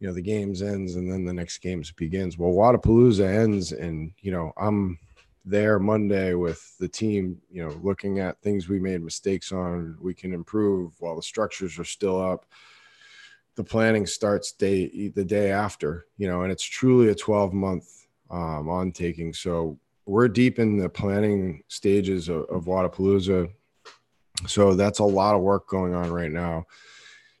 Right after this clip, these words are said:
getting ready. And, and I think that's gonna be a big, big party, um, that people, you know, I, I, I also believe the games, you know, I think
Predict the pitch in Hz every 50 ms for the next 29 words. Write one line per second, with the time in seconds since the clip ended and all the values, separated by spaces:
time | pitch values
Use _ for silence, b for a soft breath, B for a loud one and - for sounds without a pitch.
0 | B - 117 104 107 104 101 104 107 104 104 104 101 98 104 - 104 120 107 113
1 | 110 - 143 120 - 131 117 - - 123 117 104 110 104 98 85 - - 104 104
2 | 104 104 101 101 95 85 80 - - 104 98 90 80 - - - 95 98 92 90
3 | 87 85 80 82 87 _ _ _ _ _ - - 82 80 80 78 78 78 76 87
4 | 82 - - 104 101 - - 98 92 85 80 76 113 113 101 101 117 127 - -
5 | - 104 110 - - - 117 135 139 117 101 - - 110 123 135 143 139 127 -
6 | 123 104 107 110 110 107 95 92 98 85 98 104 107 104 95 87 - - - -
7 | 90 90 87 90 87 - 107 90